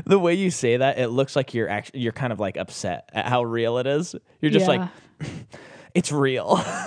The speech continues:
Speaker 1: <laughs>
Speaker 2: Don't try to fool me that it's not.
Speaker 1: <laughs>
Speaker 2: That's why I'm mad.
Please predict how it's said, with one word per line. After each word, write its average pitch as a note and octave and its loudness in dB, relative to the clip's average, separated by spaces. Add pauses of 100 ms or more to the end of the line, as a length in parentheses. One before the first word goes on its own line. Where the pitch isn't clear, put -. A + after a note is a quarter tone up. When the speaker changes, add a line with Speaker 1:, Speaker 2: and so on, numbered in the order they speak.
Speaker 1:
<laughs> C#4 -2
Speaker 2:
Don't C4+ 8
try D#4 6
to C4+ 6
fool B3 2
me B3 6
that F#3+ 4
it's G3+ -4
not. G3+ 4
Speaker 1:
<laughs> D4 2
Speaker 2:
That's C4 4
why G#3+ 4
I'm G3 0
mad. G3+ 0